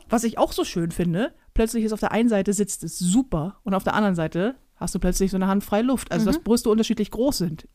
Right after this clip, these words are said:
Speaker 1: das ist irgendwie, äh,
Speaker 2: Klar,
Speaker 1: ein No-Brainer.
Speaker 2: das, ja, ja, das
Speaker 1: Aber, ähm, dass es bei dem einen B H einfach top sitzt und gut aussieht und bei
Speaker 2: Mhm.
Speaker 1: dem anderen nicht. Und ich habe immer das Gefühl, ich kann mir aussuchen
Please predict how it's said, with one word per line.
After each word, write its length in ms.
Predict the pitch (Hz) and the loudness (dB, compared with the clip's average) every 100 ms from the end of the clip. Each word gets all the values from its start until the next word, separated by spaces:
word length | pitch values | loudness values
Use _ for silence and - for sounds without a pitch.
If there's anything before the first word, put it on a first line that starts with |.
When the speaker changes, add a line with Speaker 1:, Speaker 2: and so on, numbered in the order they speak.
| - | -2
Speaker 1:
das 160 | 180 | 0
ist 180 | 202 202 | 0 -4
irgendwie, 380 | - 202 196 202 | -2 -2 0 -2
äh, 240 | 202 202 | -2 -2
Speaker 2:
Klar, 180 | 196 196 | 0 2
Speaker 1:
ein 60 | 196 | 4
No-Brainer. 340 | 254 202 160 | 4 2 2
Speaker 2:
das, 60 | 160 | 4
ja, 80 | 208 | 4
ja, 160 | 196 | 4
das 160 | 170 180 - - - | 0 -4 -8 -20 -2
Speaker 1:
Aber, 400 | 202 202 190 - | 2 4 2 2
ähm, 380 | 190 185 175 180 _ - - | 0 0 -2 -6 _ -20 -6
dass 120 | 202 | -6
es 100 | 202 | -2
bei 120 | 196 | -2
dem 140 | 185 - | -2 -2
einen 180 | 220 220 | 2 2
B 120 | 202 | 2
H 120 | 190 | 0
einfach 340 | 196 196 196 170 - - | 0 0 -2 -4 -12 -4
top 220 | 214 - | -4 0
sitzt 280 | 214 220 - | -2 -2 -4
und 120 | 175 | 0
gut 140 | 226 | 2
aussieht 300 | 196 170 190 202 | 0 -2 -4 -2
und 100 | - | 2
bei 60 | |
Speaker 2:
Mhm. 40 | 196 | 2
Speaker 1:
dem 100 | - | 0
anderen 180 | 185 180 | 0 0
nicht. 260 | 185 - - - - | -2 -4 -16 -20 -6
Und 100 | 254 | -2
ich 100 | 381 | 0
habe 80 | 392 | 2
immer 120 | 285 | 4
das 140 | 233 226 | 2 0
Gefühl, 260 | 214 214 - | -2 -2 -2
ich 60 | |
kann 160 | - 247 | 0 4
mir 160 | 247 | 4
aussuchen 580 | 233 285 196 175 190 247 | 2 0 -2 0 0 -2